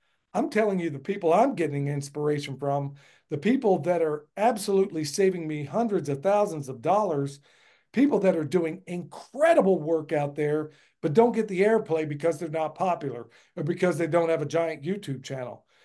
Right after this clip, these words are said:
There are tons of people out there like Greg Judy that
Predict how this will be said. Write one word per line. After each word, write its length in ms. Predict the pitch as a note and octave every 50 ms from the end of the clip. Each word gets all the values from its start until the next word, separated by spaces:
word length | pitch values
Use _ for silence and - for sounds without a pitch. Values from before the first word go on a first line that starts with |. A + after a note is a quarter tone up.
| _ _ _ _
There 140 | D#3 D#3+ D3+
are 40 | C#3+
tons 360 | D3 - F3+ A3 B3 A3+ G3+
of 80 | E3 -
people 300 | F3+ G3 G3+ G3 E3+ D#3+
out 160 | D#3+ D#3+ -
there 180 | E3+ D#3+ D#3+
like 240 | D#3+ D#3 D#3 D3+ C#3+
Greg 280 | C#3 E3 F#3+ F#3+ E3 C#3
Judy 380 | D3 F3 F3 D#3+ B2+ A#2 - - _ _ _ _ _ _ -
that 240 | D#3 D#3+ E3 -